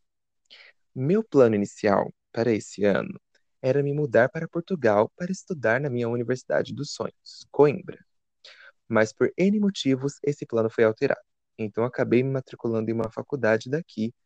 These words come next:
e criei a expectativa do ano ser ótimo, já que no fim dele eu vou fazer dezoito anos. Eu queria que fosse o ano para um choque de realidade, que o tempo tá passando.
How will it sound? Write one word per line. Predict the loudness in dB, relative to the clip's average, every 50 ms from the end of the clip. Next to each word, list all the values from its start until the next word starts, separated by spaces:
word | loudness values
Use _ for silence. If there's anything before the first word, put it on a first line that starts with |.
| _ _ _ -18
e | -12
criei | -6 0 2 2
a | 2
expectativa | 2 -2 -6 -8 -8 -8 _ -8 -8 -8 -6 -4 -4 -4 -2 -2 -4
do | -4 -2 2 2 2
ano | 2 2 -2
ser | -2 0 2 2
ótimo, | 2 -2 -4 -12 -18 -18 _ _ _ _ _ _ -20 _ _ _ _
já | 0 2 2 2
que | 2 -2 -6
no | -8 -6
fim | -6 -6 -4 0
dele | 2 2 2 2 2 0
eu | -2 -4
vou | -2
fazer | -4 -4 -2 -2 -4
dezoito | -2 0 0 -2 -2 -2 _ -8
anos. | -8 -8 _ _ -20 -20 -20 _ _ _ _ _ _ -20 -20 _ _ _
Eu | 0 2 2
queria | 2 -2 -4 -4 -4 -6
que | -6 -10
fosse | -10 -8 -8 -8 -8 -6 -4
o | -2 -2
ano | -2 -2 -4
para | -4 -2 -2 -2
um | -4
choque | -6 -6 -4 -4 -4 -4 -6
de | -12 -12 -12 -10
realidade, | -8 -6 -6 -4 -4 -4 -4 -4 -8 -10 -14 -16 -16 _
que | -8 -8 -8
o |
tempo | -6 _ -6 -6 -6 -8
tá | _ -14
passando. | -12 -10 -12 -12 -10 -12 -14 -14